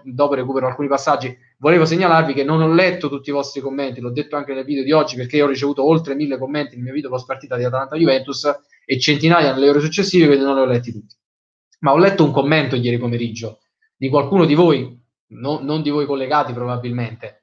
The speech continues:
su questo canale, che ha scritto: "Il problema non è Allegri, ma è Ronaldo che sta giocando di merda".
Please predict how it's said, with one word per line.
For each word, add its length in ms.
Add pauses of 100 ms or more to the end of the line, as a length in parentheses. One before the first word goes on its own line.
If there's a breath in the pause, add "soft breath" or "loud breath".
(320)
su 200
questo 240
canale, 480 (300)
che 80
ha 40
scritto: 340
"Il 80
problema 420
non 160
è 80
Allegri, 640
ma 220
è 120
Ronaldo 520
che 60
sta 160
giocando 380
di 80
merda". 560